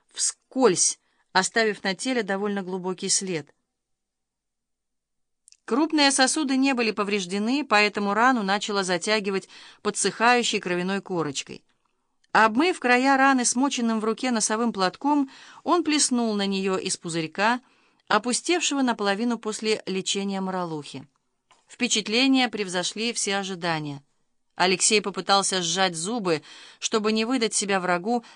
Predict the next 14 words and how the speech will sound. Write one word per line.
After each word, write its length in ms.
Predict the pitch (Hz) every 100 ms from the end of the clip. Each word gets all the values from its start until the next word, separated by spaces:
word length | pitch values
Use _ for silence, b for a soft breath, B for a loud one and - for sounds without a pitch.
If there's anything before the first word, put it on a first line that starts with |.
| B
нечленораздельными 1080 | 214 165 226 220 208 190 165 202 220 214 208
воплями, 600 | 190 220 151 147 135 - _ _ _ -
но 160 | 202
не 140 | 262 269
сдержался, 840 | 233 269 208 208 185 - 170 156 B B -
резко 420 | 190 226 - 214
выдохнул 540 | 214 240 185 - 165
воздух 520 | 156 202 247 180 170 b b b b -
и 300 | 214 220 202 _
прошипел 560 | 208 208 220 208 220
весьма 380 | 190 180 190 185
замысловатое 760 | 175 170 165 170 180 220 196 180
пятиэтажное 720 | 175 165 175 185 185 175 180
ругательство, 800 | 185 185 208 160 151 - 151